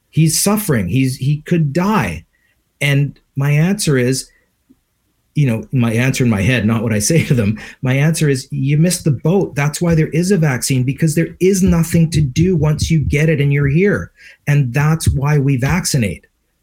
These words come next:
because once we're here, there is nothing to do." And so rolling the dice that you're gonna be the, the, the, you know, the whatever, eighty percent of people that have a case that's not a big deal and you're totally fine,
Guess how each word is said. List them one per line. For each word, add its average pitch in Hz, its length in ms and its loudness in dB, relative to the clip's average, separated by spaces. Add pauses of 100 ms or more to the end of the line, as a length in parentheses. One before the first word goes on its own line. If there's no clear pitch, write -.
because 147 380 0
once 160 260 0
we're 175 140 2
here, 165 220 2
there 143 180 2
is 135 220 -2
nothing 151 400 2
to 143 100 0
do." 131 460 0 (380)
And 143 140 2
so 131 380 0 (680)
rolling 147 460 2
the 123 80 0
dice 131 460 0
that 101 120 -6
you're 127 240 0
gonna 139 240 2
be 123 220 2
the, 110 320 -2
the, 113 560 0
the, 110 120 -6
you 110 120 -2
know, 101 100 -2
the 107 220 -4 (180)
whatever, 120 480 0
eighty 147 240 2
percent 151 320 2
of - 80 -2
people 143 300 0
that 123 120 0
have 123 220 0
a 120 60 0
case 135 360 0
that's 117 220 -4
not 127 180 2
a 156 60 2
big 127 240 -2
deal 135 220 0
and 120 100 2
you're 113 80 -2
totally 127 380 0
fine, 127 440 0